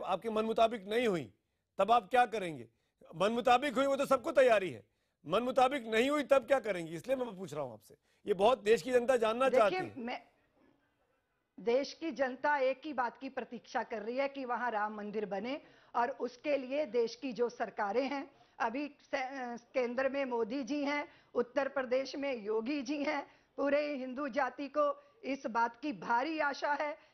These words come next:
Speaker 2: कि श्री राम जन्मभूमि के मंदिर का मार्ग प्रशस्त होगा,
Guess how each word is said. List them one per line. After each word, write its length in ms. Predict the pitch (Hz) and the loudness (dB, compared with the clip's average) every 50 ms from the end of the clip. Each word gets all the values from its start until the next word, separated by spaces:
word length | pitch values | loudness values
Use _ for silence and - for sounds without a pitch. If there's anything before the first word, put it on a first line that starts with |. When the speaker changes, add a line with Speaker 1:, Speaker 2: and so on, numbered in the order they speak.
| _ _ | _ _
Speaker 2:
कि 100 | 269 247 | -2 -2
श्री 160 | 247 - 285 | 0 0 0
राम 260 | 269 247 254 285 302 262 | 0 0 0 0 -2 -2
जन्मभूमि 640 | 233 277 262 269 269 240 240 302 269 247 269 269 | -4 -4 -4 -4 -6 -6 -6 -6 -6 -6 -6 -6
के 180 | 269 - 277 277 | 0 0 0 0
मंदिर 420 | 254 240 226 233 233 220 277 269 | 0 -4 -8 -8 -6 -6 -6 -6
का 180 | 269 - 269 262 | -2 -2 -2 -2
मार्ग 300 | 247 233 233 247 254 233 | 0 -2 -2 -2 -2 -4
प्रशस्त 600 | - - 240 233 220 - - 254 240 - - - | -4 -4 -6 -6 -6 -4 -6 -6 -6 -6 -2 -2
होगा, 420 | 294 277 - 277 269 269 294 285 | 0 0 0 -2 0 0 -2 -2